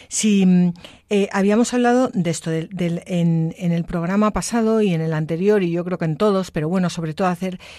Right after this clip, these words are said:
eh, hincapié de la importancia de aprender a, a tratar a Dios. Es que son nuestros maestros de la oración. Muchas veces vienen las personas y te dicen: "Es que yo no sé rezar". Pues sí,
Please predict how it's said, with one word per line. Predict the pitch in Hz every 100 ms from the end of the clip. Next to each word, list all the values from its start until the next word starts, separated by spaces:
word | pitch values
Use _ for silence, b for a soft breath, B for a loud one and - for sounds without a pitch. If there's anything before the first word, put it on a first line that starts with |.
| B
eh, | 196 180 180
hincapié | 180 180 175 165 214 226 B B -
de | 196
la | 185 180 -
importancia | 220 202 196 - 185 185 214 220 220 - 233
de | 214 190 180
aprender | 165 170 170 165 185 214 B B B -
a, | 180 170 156 151
a | - 170
tratar | 170 156 156 180
a | 165
Dios. | 147 139 131 - - _ b b b
Es | 214 208
que | - 254 262 b b _ _ -
son | - 233
nuestros | 269 262 - 190
maestros | 175 175 208 - 160 -
de | 165
la | 151
oración. | 151 147 - 214 185
Muchas | 196 202 208
veces | 220 214 220
vienen | 214 208 208
las | 202
personas | 202 - 220 214
y | 196
te |
dicen: | 185 175 185
"Es | -
que | 240
yo | 240
no | 220
sé | - 160
rezar". | 147 143 185 180 B B B
Pues | - 196
sí, | -